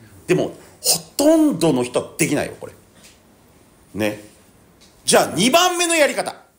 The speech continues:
えー、過去の、過去への向き合い方。二番目。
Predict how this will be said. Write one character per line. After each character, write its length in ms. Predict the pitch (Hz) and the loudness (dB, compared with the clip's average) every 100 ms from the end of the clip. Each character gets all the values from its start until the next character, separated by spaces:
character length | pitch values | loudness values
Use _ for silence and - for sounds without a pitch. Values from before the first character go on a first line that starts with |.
| - | -6
え 540 | 139 123 113 101 - - _ _ _ _ _ _ _ | -4 -2 -2 -4 -10 -20 _ _ _ _ _ _ _
ー、 40 | - | -8
過 160 | - | -6
去 140 | 151 123 | -4 -2
の、 220 | 143 - - - _ | -2 -4 -10 -20 _
過 120 | - 196 | -8 -4
去 180 | 127 | -2
へ 80 | 127 | -2
の 120 | 147 117 | -2 -4
向 160 | 127 | -6
き 120 | - | -2
合 60 | 143 | 0
い 60 | 123 | 0
方。 180 | - - _ | -6 -12 _
二 140 | 156 | -2
番 180 | 180 170 | 0 0
目。 320 | 165 - - | -2 -4 -10